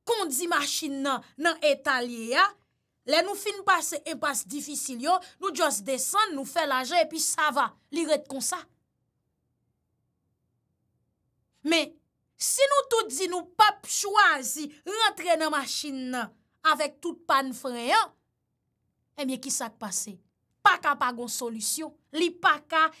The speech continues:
gen pwoblèm fren ankò, n ap ranje l. André Michel, dènyèman la, te nan lari, l t ap manifeste.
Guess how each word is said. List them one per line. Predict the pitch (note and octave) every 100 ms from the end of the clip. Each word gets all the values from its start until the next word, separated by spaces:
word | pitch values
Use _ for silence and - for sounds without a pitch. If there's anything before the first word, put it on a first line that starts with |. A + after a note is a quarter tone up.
| _
gen | D#4+ D4+
pwoblèm | D4 C4+ C4+ B3+ A#3+
fren | C4 B3 B3+
ankò, | A#3 - C#4+ C#4 _
n | B3+
ap | A3
ranje | B3 B3 B3 A3+ D4+ D#4+
l. | C4 F#3 - _ _ _ _ _ _ _ _ _ _ _ _ _ _ _ _ _ _ _ _ _ _ _ _ _ _ _ _ _ _ -
André | B4 B4 B4+
Michel, | A#4+ - A4+ G#4+ G4+
dènyèman | F4+ E4 D#4+ D#4+
la, | E4+ F4+
te | F4
nan | D4 D4
lari, | C#4+ C#4 F4+
l | E4+
t | D4
ap | -
manifeste. | C4 B3 A#3 G#3+ - A3